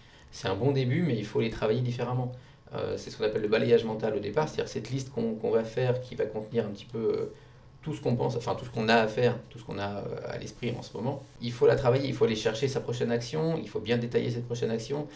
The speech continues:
il va falloir aller chercher à quel projet elle appartient, quel est le résultat qu'on souhaite atteindre à ce projet, et cetera. C'est-à-dire qu'il faut, il va falloir aller travailler cette liste-là pour la rendre vraiment utilisable,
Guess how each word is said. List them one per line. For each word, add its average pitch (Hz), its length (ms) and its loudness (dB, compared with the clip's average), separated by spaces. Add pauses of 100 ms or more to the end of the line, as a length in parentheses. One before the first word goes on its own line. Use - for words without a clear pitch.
(240)
il 107 40 -6
va 104 40 0
falloir 107 220 4
aller 110 180 4
chercher 120 400 2
à - 60 4
quel 104 160 0
projet 127 320 0
elle 120 80 8
appartient, 143 340 2 (540)
quel - 120 6
est 107 60 10
le - 80 4
résultat 123 360 2
qu'on 131 140 0
souhaite 117 180 0
atteindre 113 240 -2
à 107 60 -4
ce - 40 -10
projet, 123 360 0
et - 40 -6
cetera. - 240 -2
C'est-à-dire 139 280 0
qu'il - 80 -6
faut, 135 180 0
il 117 80 -4
va 117 80 4
falloir 131 220 4
aller 123 160 4
travailler 120 440 4 (540)
cette - 240 -4
liste-là 113 320 4
pour 120 220 4
la 110 80 8
rendre 147 180 4
vraiment 127 640 4
utilisable, 127 640 4